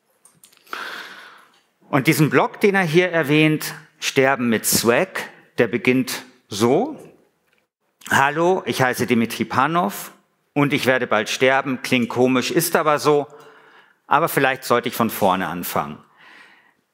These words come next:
Dieser Satz, „Klingt komisch, ist aber so“, auch so dieser Titel dieses Blogs, der zeigt vielleicht auch schon so ein bisschen,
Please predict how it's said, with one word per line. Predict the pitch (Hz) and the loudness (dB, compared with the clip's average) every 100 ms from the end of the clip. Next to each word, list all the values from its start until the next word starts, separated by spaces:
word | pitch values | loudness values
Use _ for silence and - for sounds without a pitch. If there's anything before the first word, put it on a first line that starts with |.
| _ _ _ _ - | _ _ _ _ 0
Dieser | 147 147 | 2 2
Satz, | 170 220 - - | 2 -2 -4 -6
„Klingt | - 175 - | -2 -2 0
komisch, | 175 151 - | 0 0 0
ist | 202 196 | 0 2
aber | 165 160 | 2 0
so“, | 127 151 156 151 - | 0 0 0 -2 0
auch | 131 156 | 0 0
so | - 139 | -2 -2
dieser | 120 117 131 | 0 0 0
Titel | - 202 202 175 165 160 165 165 | 0 -2 0 0 2 0 -2 -2
dieses | 156 143 143 | 0 0 -2
Blogs, | 147 147 147 - - | -2 -4 -4 -4 -4
der | 139 127 127 - - | 0 0 0 -6 -6
zeigt | - 147 180 220 | 0 0 0 -2
vielleicht | - 147 143 - 139 | -2 -2 -2 -4 -6
auch | - | -2
schon | 143 | -2
so | 127 | 0
ein | 123 | -2
bisschen, | 147 160 - 156 143 147 | -2 -2 -2 0 0 -2